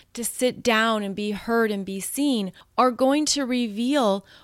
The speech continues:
where those belief systems are that you're ready to change, that you're ready to bring in a new, more abundant, or more expressive energy based on how far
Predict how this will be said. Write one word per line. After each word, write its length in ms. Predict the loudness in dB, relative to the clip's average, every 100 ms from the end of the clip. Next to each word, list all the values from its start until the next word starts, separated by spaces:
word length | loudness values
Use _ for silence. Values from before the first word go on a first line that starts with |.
| _
where 400 | -4 4 6 6
those 380 | 4 4 2 0
belief 560 | -2 -2 0 -2 -4 -6
systems 580 | -6 -4 -4 -8 -8 -8 0
are 500 | 2 4 4 2 -2 -8 -14
that 240 | 0 2 2
you're 200 | 2 2
ready 560 | 2 2 2 2 -2 -6 _ -8
to 420 | -4 -2 -4 -6 -6
change, 580 | -4 -2 -2 -4 -6 -10
that 160 | -6 -2
you're 200 | 2 2
ready 480 | 4 4 4 2 -2 -8 -8
to 120 | -4
bring 380 | -4 -2 -4 -4 -4
in 440 | -2 0 0 -4 -10 _ -4
a 120 | 0
new, 500 | 4 6 6 4 2 -4
more 420 | -4 -2 -2 -4 -4
abundant, 680 | -4 0 2 2 0 -2 -4 -16 _ -4
or 140 | -2
more 260 | 0 -4 -6
expressive 1040 | -10 -12 -10 -12 -4 2 2 2 0 0 0
energy 720 | -2 -2 -2 -2 -4 -4 -8 _ _ 0
based 400 | 2 2 0 -6 -6
on 460 | -6 -4 -4 -8 -14 -20 -12
how 420 | 0 4 4 4
far 720 | -4 -12 0 2 4 2 0